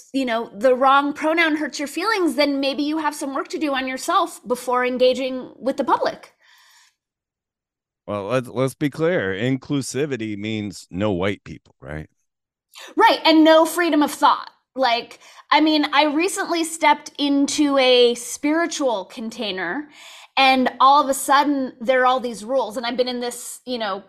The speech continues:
Speaker 1: container for many, many years. And now it's like, well, don't use ableist language, and don't use culturally insensitive language, and don't use profanity. And it's like,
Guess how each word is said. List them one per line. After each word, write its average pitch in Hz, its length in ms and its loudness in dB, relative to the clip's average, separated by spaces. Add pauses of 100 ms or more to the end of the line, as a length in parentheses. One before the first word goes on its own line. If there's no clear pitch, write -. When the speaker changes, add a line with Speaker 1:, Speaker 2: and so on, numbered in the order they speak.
(120)
Speaker 1:
container 247 580 -2
for 226 380 -4 (120)
many, 294 300 2
many 226 240 -2
years. 277 500 -2 (320)
And 269 140 -4
now 285 240 4
it's 311 160 -4
like, 269 260 0
well, 285 400 0 (200)
don't 240 260 -8
use 311 220 -4
ableist 339 600 -2
language, 208 720 -8 (220)
and 247 180 0
don't 247 300 4
use 277 280 0
culturally 302 540 -2
insensitive 339 680 0
language, 208 440 -6
and 233 160 -4
don't 262 320 2
use 302 300 0
profanity. 330 720 -4
And 226 100 -10
it's - 160 -10
like, 254 300 0